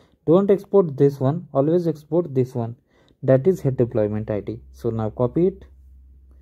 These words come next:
Now move to that page, and now as you can see, all things are correct. Make sure to cross verify everything and then click on save. Now we have to do one more thing.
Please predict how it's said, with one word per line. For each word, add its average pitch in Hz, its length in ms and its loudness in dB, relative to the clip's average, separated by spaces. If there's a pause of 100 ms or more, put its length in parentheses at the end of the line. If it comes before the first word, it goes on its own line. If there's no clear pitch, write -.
(460)
Now 127 120 2
move 170 340 2
to 156 160 2
that 120 460 0 (1080)
page, 147 560 0
and 123 420 0
now 135 360 0
as 120 180 2
you 117 60 -4
can 120 160 -4
see, 123 200 -4
all 120 180 0
things 120 380 -8
are 117 100 -2
correct. 143 460 -2 (520)
Make 131 220 4
sure 135 200 4
to 123 140 0
cross 123 380 2
verify 127 520 -2
everything 139 540 -4
and 127 180 -4
then 127 200 -2
click 135 200 0
on 175 140 0
save. 101 300 -4 (720)
Now 160 480 2 (760)
we 151 240 2
have 139 240 0
to 180 100 4
do 190 220 4
one 139 260 0
more 117 200 0
thing. 180 420 -8